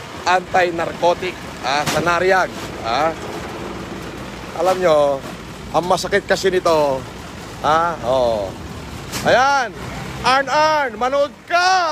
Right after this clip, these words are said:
manood ka, Arn Arn. Ah, may nagawa ka ba? Ah, wala, di ba? Oh, tahiin mo na yung bunganga mo, Arn Arn. Pati yung mata mong malaki, tahiin mo na rin.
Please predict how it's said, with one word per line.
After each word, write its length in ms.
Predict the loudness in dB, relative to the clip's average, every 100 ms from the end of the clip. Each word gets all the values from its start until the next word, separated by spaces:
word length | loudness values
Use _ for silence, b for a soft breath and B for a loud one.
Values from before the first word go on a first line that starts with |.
| -2
manood 360 | -4 -2 -2 -2
ka, 360 | 0 0 0 0
Arn 120 | 0
Arn. 540 | 0 0 0 0 0 -4 -12 -20 -20 -20 -4
Ah, 400 | 0 2 2 2
may 160 | 0
nagawa 360 | 0 2 0 0
ka 120 | 0
ba? 400 | 2 4 2 0 -4
Ah, 200 | -2 -2
wala, 520 | 0 2 2 2 0 -6
di 80 | 0
ba? 360 | 2 2 0
Oh, 360 | -2 -2 -2 -4 -8
tahiin 440 | -4 -2 -2 -6 -8
mo 120 | -4
na 160 | 0 0
yung 120 | 0
bunganga 440 | -2 0 0 -2
mo, 160 | -2 -2
Arn 240 | 0 0
Arn. 240 | 0 0 -2
Pati 320 | -6 -8 -8
yung 120 | -4
mata 240 | -4 -2
mong 160 | -2 -2
malaki, 360 | 0 0 -2 -4
tahiin 480 | -4 -4 -6 -6
mo 120 | -6 -6
na 120 | -6
rin. 200 | -8